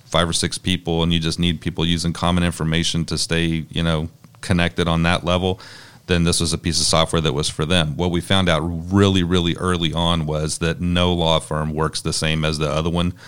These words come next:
And to try to cram them into a small box like that was really, really impossible. Also, at the same time, there's this company in Cal-, uh, in Canada that was coming online called Clio.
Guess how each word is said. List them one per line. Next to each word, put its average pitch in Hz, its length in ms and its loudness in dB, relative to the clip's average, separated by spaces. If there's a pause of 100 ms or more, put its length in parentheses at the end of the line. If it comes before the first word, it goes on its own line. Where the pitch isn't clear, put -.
(320)
And - 80 -4
to 85 60 0
try 87 160 2
to 80 80 0
cram 104 400 4
them 87 220 2
into 87 400 2
a 78 60 2
small 85 340 2
box 80 380 0
like 78 160 -2
that 80 180 -2
was 80 180 -6
really, 87 480 2
really 80 500 -2
impossible. - 720 -6 (760)
Also, 98 500 4
at 85 120 0
the 85 80 -4
same 110 260 6
time, 85 300 2
there's 82 220 0
this 85 160 -2
company 87 400 0
in 78 80 -2
Cal-, 82 320 -2
uh, 78 320 -2
in 78 220 -6
Canada 104 480 4
that 73 120 -4
was 80 160 -4
coming 85 300 0
online 78 320 -2
called - 300 -10
Clio. 80 520 -2